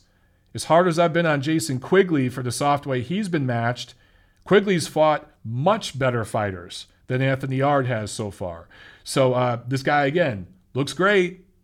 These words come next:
looks awesome, getting sponsorship deals, probably getting a lot of ladies' attention and everything back home, but hasn't proven shit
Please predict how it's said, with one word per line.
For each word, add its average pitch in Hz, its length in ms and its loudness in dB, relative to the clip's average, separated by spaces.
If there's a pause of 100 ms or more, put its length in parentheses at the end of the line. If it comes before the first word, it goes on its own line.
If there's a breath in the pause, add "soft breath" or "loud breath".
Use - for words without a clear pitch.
looks 127 160 -6
awesome, 170 680 0 (280)
getting 156 320 -2
sponsorship 160 680 -4
deals, 165 500 -2 (460 soft breath)
probably 147 220 -4
getting 151 180 0
a - 20 -2
lot 151 160 0
of 131 80 -2
ladies' 170 380 -2
attention 175 580 -2
and 156 160 -4
everything 165 340 -2
back 160 220 0
home, 170 340 0 (400 loud breath)
but 147 760 0 (600)
hasn't 165 280 -2
proven 147 320 0
shit - 580 -4